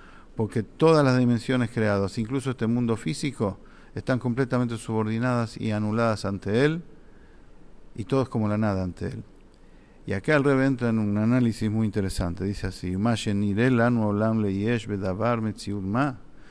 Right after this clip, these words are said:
Y lo que a nosotros nos parece que el mundo es algo en sí mismo que existe, u sheker gamur. Es falso totalmente.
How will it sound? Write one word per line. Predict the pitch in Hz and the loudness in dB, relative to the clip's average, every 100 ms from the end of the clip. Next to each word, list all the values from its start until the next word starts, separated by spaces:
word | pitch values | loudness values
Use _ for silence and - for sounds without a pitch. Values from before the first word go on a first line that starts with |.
| - - | -20 -10
Y | - | -4
lo | 110 | -2
que | 104 117 | -2 0
a | 107 | 0
nosotros | 107 - 156 156 147 127 | 0 -2 0 0 0 0
nos | 110 107 | 0 -2
parece | - 101 104 135 131 - 107 104 - - - - - | -2 -2 2 2 0 -6 -8 -8 -18 -20 -20 -20 -6
que | 117 | -2
el | 107 | 2
mundo | 113 147 139 | 2 4 4
es | 123 - - | 2 0 2
algo | 131 131 123 | 2 4 2
en | 110 | 0
sí | - 120 | -2 0
mismo | 120 139 127 110 95 95 - - - - - | 0 0 -2 -2 -2 -8 -18 -20 -20 -20 -6
que | 107 | -4
existe, | 98 - 139 160 - - 147 92 - - - - - | -4 -2 -2 -2 -2 0 0 0 -10 -20 -20 -20 -10
u | - 120 | -4 -4
sheker | - - 135 - 127 113 | -4 -4 -4 0 -2 0
gamur. | 110 104 101 - - - - - - - - - - - | 0 0 -4 -8 -18 -20 -20 -20 -20 -20 -20 -20 -20 -14
Es | - 104 | -10 -10
falso | - 147 147 131 - 135 | 2 4 4 0 -4 -4
totalmente. | - 113 117 113 104 95 113 - | -4 -4 0 0 0 -4 -8 -12